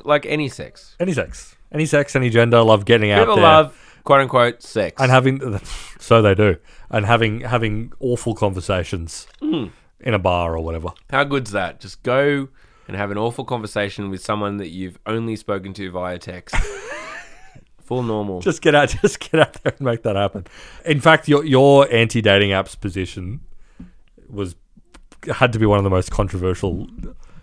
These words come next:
Speaker 2: dances ever taken on Down Around. And it wasn't, like, directionally incorrect. I think it was just the way you approached it. <laughs>
Speaker 1: I've got nothing to
Speaker 2: Where
Speaker 1: say.
Speaker 2: you were just like, "Let, just,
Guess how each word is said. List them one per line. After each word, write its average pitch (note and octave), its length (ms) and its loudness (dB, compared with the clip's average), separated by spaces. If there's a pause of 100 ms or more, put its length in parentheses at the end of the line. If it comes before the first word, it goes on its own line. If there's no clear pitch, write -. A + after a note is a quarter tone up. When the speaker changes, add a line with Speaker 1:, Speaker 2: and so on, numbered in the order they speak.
(120)
Speaker 2:
dances G2 320 -2
ever F#2 140 -2
taken F2+ 320 -4
on F2+ 100 -4
Down F2 220 -4
Around. F2 200 -6 (200)
And C#3 100 2
it D#3 40 4
wasn't, G3+ 340 4
like, A2+ 240 0
directionally A#2 640 0
incorrect. B2+ 480 -2
I - 20 -8
think A2+ 120 -4
it B2+ 40 -2
was A#2 140 0
just G2+ 140 -10
the G#2 100 0
way F#2+ 180 0
you F#2+ 140 -2
approached F#2 460 -6
it. D#4+ 120 -6 (1080)
<laughs> - 60 0 (680)
Speaker 1:
I've E3 180 4
got F3+ 120 6
nothing D3 280 2
to B2+ 80 -2
Speaker 2:
Where E3+ 100 4
Speaker 1:
say. - 80 4
Speaker 2:
you D3+ 60 2
were E3 60 2
just D#3+ 160 -2
like, B2 260 0
"Let, F#3 180 -2
just, - 240 -4